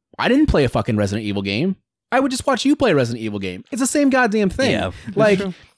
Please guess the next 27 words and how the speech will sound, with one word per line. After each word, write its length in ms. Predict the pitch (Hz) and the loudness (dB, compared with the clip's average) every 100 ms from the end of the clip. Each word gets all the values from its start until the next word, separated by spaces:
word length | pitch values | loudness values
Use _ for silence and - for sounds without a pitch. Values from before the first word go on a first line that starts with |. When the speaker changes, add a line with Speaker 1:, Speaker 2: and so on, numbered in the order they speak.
| _ - | _ 2
Speaker 1:
or 460 | 202 190 185 170 - | 4 4 2 0 -2
I 180 | 139 196 | -2 2
wouldn't, 460 | 269 277 170 139 | 2 2 0 0
maybe 200 | 156 170 175 | 0 2 4
I'm 300 | 160 139 156 | 2 0 -2
shit 360 | - - 175 | -4 0 0
at 40 | 160 | 0
Guitar 280 | 127 156 | 0 2
Hero, 440 | 185 110 82 73 - - | 2 0 -2 -10 -16 -8
but 140 | - 139 | 0 2
I 60 | |
love 260 | 120 135 127 | 2 0 2
being 200 | 131 139 | 2 2
in 60 | |
the 80 | 127 | 2
same 280 | - 131 120 | 0 0 2
room 280 | 120 147 107 | 2 2 0
watching 480 | 101 113 - 117 107 | 0 0 -2 -4 -2
one 80 | |
of 40 | 110 | -2
my 100 | 98 | -4
friends 320 | - 135 117 | -2 -2 -2
fucking 340 | - 110 101 | -2 -4 -4
crush 320 | 87 117 147 - | -6 -4 -2 -2
it. 180 | 104 - | -6 -8
Like, 260 | 120 117 - _ - _ _ _ - | -6 -6 -6 _ -20 _ _ _ -6
it's, 180 | 254 | -6